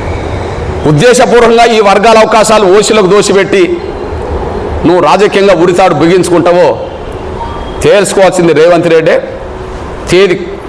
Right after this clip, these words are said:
జూన్ పది, జూన్ పది లోపు ఈ వర్గాల రిజర్వేషన్లు పెంచాలి. లేకపోతే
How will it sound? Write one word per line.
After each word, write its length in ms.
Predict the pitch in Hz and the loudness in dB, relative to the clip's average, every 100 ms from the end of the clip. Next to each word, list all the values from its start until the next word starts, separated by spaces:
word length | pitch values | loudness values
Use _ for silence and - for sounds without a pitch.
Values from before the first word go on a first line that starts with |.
| - - - - - - | -14 -12 -12 -12 -8 -2
జూన్ 360 | 107 185 175 | 0 2 2
పది, 320 | 165 170 233 - - - - - - - | 2 0 -2 -6 -12 -14 -14 -12 -12 -6
జూన్ 320 | - 185 202 196 | 0 2 2 2
పది 160 | 180 | 2
లోపు 260 | 180 196 190 170 165 - | 2 2 2 2 0 -2
ఈ 200 | 156 180 156 | 0 2 2
వర్గాల 300 | 160 175 165 | 2 2 2
రిజర్వేషన్లు 420 | 165 175 165 151 | 2 2 2 2
పెంచాలి. 460 | 156 156 165 170 - - - - - - | 2 2 2 0 0 -4 -12 -14 -10 -2
లేకపోతే 720 | 156 170 165 180 185 247 247 | 0 2 2 2 2 2 0